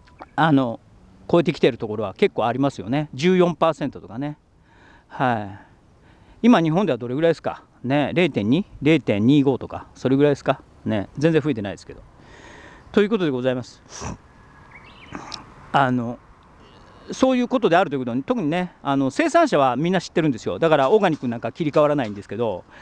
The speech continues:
消費者はね、いや、あの、そういう現状を知らないのでね、日本のオーガニックはどんどん増えていくもんだと思ってるかもしれないですけど、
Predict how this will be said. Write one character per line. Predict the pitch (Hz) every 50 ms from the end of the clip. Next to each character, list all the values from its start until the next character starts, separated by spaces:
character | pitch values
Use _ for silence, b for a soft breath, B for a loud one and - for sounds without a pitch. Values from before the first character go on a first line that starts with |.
| B B B B B B -
消 | 143 - - 285 339
費 | 320
者 | - 294 185
は | 127 120
ね、 | 135 151 170 180 - _ _ _ -
い | 147
や、 | 151 147 147 139 131 123 113 - -
あ | - 127 123 123
の、 | 123 117 110 107 104 - - _ _ _ _ _ _
そ | - - 196 196
う | 190
い | 180
う |
現 | 160 180 180 165
状 | 165 156
を |
知 | - - 170
ら | 170 185
な | 185 147
い | 113
の | 92 85
で | 92 110
ね、 | 139 151 139 104 92 -
日 | 143 165
本 | 180 180 190
の | 185 180 185
オ |
ー | 180
ガ | 170 156
ニ | 147 127
ッ | -
ク | - 127
は | 117 117 113 107 101 107
ど | 123 180 180
ん | 147
ど | 139 120
ん | 113 107
増 | - - -
え | 131
て | 139
い |
く | - 127
も | 120 120 113
ん |
だ | 107 104
と | - - 120
思 | 156 185
っ |
て | - 165
る | 120
か | -
も | 98
し | 95 -
れ | 117 107
な | 104
い |
で | 95
す | - -
け | 95
ど、 | 110 110 101 87 -